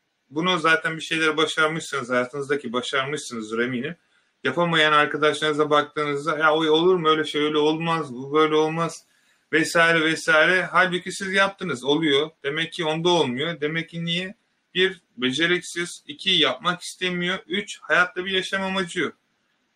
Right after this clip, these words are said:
Bunlar çok normal şeyler. Yani, ya bunlar olmazsa ne olacak? Yapacak bir şey bulması lazım. Bu ne olacak?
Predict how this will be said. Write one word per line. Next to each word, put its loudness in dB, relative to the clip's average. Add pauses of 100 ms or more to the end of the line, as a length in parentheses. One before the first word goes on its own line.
Bunlar 0
çok 0
normal 2
şeyler. -8 (180)
Yani, -2 (180)
ya 0
bunlar 4
olmazsa 2
ne -4
olacak? -4 (960)
Yapacak 0
bir -6
şey 0
bulması -2
lazım. 0
Bu 0
ne 0
olacak? -2